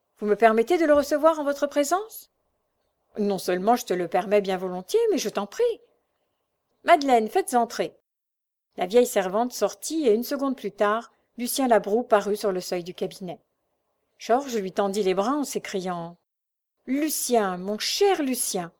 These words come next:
Les deux jeunes gens, très émus, se donnèrent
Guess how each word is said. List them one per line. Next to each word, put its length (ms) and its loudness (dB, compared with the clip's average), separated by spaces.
Les 100 -10
deux 160 -2
jeunes 240 2
gens, 260 0
très 300 2
émus, 300 2
se 120 -8
donnèrent 360 2